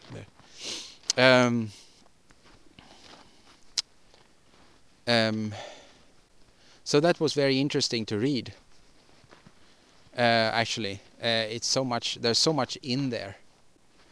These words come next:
in this. Uh, obviously, he's, uh, he's, uh, yeah, there's someone he exposed as a C I A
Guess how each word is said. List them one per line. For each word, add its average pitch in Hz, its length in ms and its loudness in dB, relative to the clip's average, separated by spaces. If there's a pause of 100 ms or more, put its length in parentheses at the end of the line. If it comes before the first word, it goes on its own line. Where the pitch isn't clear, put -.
(360)
in 120 180 0
this. 110 320 0
Uh, 104 180 -2 (2750)
obviously, 123 360 6
he's, 110 140 2
uh, 117 180 -4 (840)
he's, 117 260 -4
uh, 110 180 2 (1200)
yeah, 147 340 8
there's 135 200 8
someone 147 300 4
he 127 240 4
exposed 123 440 2
as 110 120 0
a 107 60 0
C 120 220 2
I 107 80 2
A 113 320 2